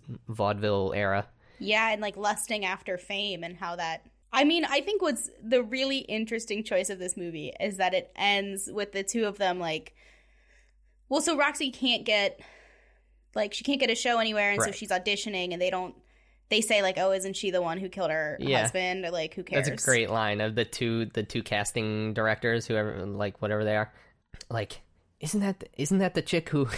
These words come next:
Speaker 1: <laughs> who killed her husband a couple months ago?" And he's like, "I don't know, you can't keep them straight these days." <laughs>
Speaker 2: Yeah, you can't keep 'em straight. And so Velma goes in and talks to her and is like, "If it's the two of us together, like, you need
Speaker 1: Yeah.
Speaker 2: me, essentially. And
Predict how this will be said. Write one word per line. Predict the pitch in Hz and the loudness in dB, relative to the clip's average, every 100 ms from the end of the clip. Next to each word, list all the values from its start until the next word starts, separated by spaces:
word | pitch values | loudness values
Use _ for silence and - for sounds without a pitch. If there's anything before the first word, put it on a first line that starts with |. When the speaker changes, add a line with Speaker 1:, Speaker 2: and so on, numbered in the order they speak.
| - - | -8 -14
Speaker 1:
<laughs> | - - 156 | -20 -16 -6
who | 135 | -4
killed | - 156 151 | -2 0 2
her | 131 | 4
husband | 139 147 151 | 2 2 0
a | |
couple | 143 151 147 | 0 -2 2
months | 147 165 - | 2 2 2
ago?" | 165 170 | 2 4
And | 135 | 2
he's | 104 | 0
like, | 95 - - - | -4 -6 -18 -4
"I | 127 131 | 0 2
don't | 110 | 2
know, | 110 | 0
you | 113 | 0
can't | - 139 | 0 0
keep | 127 117 | 2 0
them | 113 | -2
straight | - 117 101 | 0 -2 0
these | 101 104 | -2 0
days." | 113 101 - - - | 0 2 2 0 -4
<laughs> | - - - - - - - - | -16 -16 -6 -4 -4 -6 -12 0
Speaker 2:
Yeah, | 240 269 240 | 6 8 8
you | 220 220 | 4 2
can't | 247 | -2
keep | 240 | -4
'em | 214 | -8
straight. | 226 226 220 196 - | -4 0 2 0 -2
And | 226 240 233 | 0 2 0
so | 220 262 240 233 214 - _ | 0 2 2 2 0 -4 _
Velma | 214 220 233 233 220 214 - - _ _ | -4 0 2 4 6 6 4 -6 _ _
goes | - 202 196 | -2 0 0
in | - 202 202 190 | 0 2 2 0
and | 139 196 | -4 -2
talks | 220 233 - | 0 -2 -2
to | 208 | -2
her | 202 180 180 | 0 2 0
and | 135 190 | -2 -4
is | 185 | -4
like, | 180 170 170 - - _ | 0 -2 -2 -12 -20 _
"If | - - | -6 -2
it's | 226 226 | -2 -2
the | |
two | 220 240 240 | -4 -2 0
of | |
us | 214 214 | 0 0
together, | 196 196 185 175 175 180 _ | 0 0 2 0 -2 -8 _
like, | 190 180 | -4 -2
you | 208 | 0
need | 220 190 | 0 0
Speaker 1:
Yeah. | - | -2
Speaker 2:
me, | 98 101 | -6 -8
essentially. | - 147 - 101 101 - - - _ - | -8 -8 -10 -12 -12 -14 -18 -20 _ -4
And | 190 185 175 | 0 0 -2